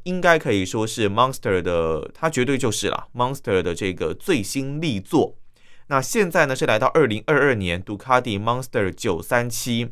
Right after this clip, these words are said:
当然它是有A B S的这个车款。Monster 一直以来哦，都是杜卡迪相当畅销的一个车型。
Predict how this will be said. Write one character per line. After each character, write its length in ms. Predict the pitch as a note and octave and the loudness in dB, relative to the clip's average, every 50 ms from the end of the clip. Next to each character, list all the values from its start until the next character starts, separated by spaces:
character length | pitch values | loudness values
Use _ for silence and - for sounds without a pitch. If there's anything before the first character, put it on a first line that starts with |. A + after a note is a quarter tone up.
| - - | -8 -4
当 140 | - A2+ A#2 | -4 -2 -2
然 140 | G#2+ F#2+ F2+ | 0 -2 -2
它 120 | G#2+ A2 | -4 -4
是 100 | G#2 A2+ | -4 -4
有 60 | - | -2
A 140 | - G#2 G2+ | -2 -2 -2
B 180 | G2 G#2 G2 F#2+ | -2 -2 -2 -2
S 140 | G2 G2 - | -2 -2 -4
的 240 | - F#2+ F2 E2+ E2+ | -2 0 0 0 0
这 200 | - G2+ F#2+ F2 | -2 -4 -4 -2
个 180 | - F2+ F2 | -2 -4 -6
车 300 | F2 - - D#3+ D3+ D#3+ | -6 -6 -6 -4 -2 -2
款。 280 | D#3+ - - G2 - - - - - _ - - - - - - - - - - - - - - | 0 2 2 2 2 0 -8 -20 -20 _ -20 -20 -20 -20 -20 -20 -20 -20 -20 -20 -20 -20 -14 -6
Monster 480 | G3+ G#3+ A#3+ C4 - - - E3+ C#3+ - | 0 0 0 0 0 0 2 2 2 2
一 80 | - F#3+ | 0 -4
直 140 | D3+ - B2 | -4 -2 -2
以 100 | G2 E2+ | -2 -2
来 180 | E2 D#2+ E2 | -2 -2 -2
哦， 200 | D#2+ D#2+ D2+ - - - - - _ - - | -2 -2 -4 -6 -10 -20 -20 -20 _ -10 0
都 220 | - F3+ F3+ F3+ | 4 4 4 4
是 340 | F3+ - - F3 D#3 D3 C#3+ | 4 -2 -2 0 0 0 0
杜 160 | C3+ C#3 G3 | 2 2 0
卡 180 | D#3 A#2+ A2 G#2+ | 0 2 0 -2
迪 240 | - - E2+ E2+ F2 G2+ | -2 -2 -6 -8 -8 -6
相 280 | - E3 C#3 C#3+ C3+ | -4 -2 -2 -2 0
当 240 | C3+ C3+ C3 C3+ C3+ | 2 2 2 2 -2
畅 400 | - - - - F#3 C3+ G2+ F#2+ | -6 -6 0 0 0 0 0 -4
销 320 | G2 - C#3+ A#2+ A#2 A#2 | -4 0 2 2 4 2
的 140 | A#2+ A#2 G#2 | 2 -2 -4
一 140 | - - F#2+ | -4 -4 -6
个 500 | G2+ - A#2 G2+ F2+ F2 E2+ E2+ E2+ F2 | -8 -4 0 0 0 0 0 -2 -4 -4
车 320 | - - - - D3 D3 D3+ | -6 -8 -6 -4 -2 0 0
型。 300 | D#3 - G2+ D#2 C#2+ | 0 0 -2 -4 -6